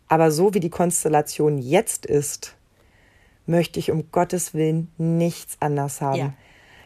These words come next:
Speaker 1: Keiner der beiden sollte irgendwelche anderen Charakterzüge mitbringen.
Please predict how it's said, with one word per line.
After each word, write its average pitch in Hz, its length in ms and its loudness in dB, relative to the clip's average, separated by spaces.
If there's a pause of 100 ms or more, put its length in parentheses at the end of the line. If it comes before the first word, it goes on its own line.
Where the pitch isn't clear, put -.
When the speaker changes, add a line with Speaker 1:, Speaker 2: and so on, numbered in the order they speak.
(120)
Speaker 1:
Keiner 196 280 4
der 196 120 4
beiden 180 600 4
sollte 185 640 4 (100)
irgendwelche 190 460 2
anderen 180 180 0
Charakterzüge 170 640 -4
mitbringen. 180 500 -2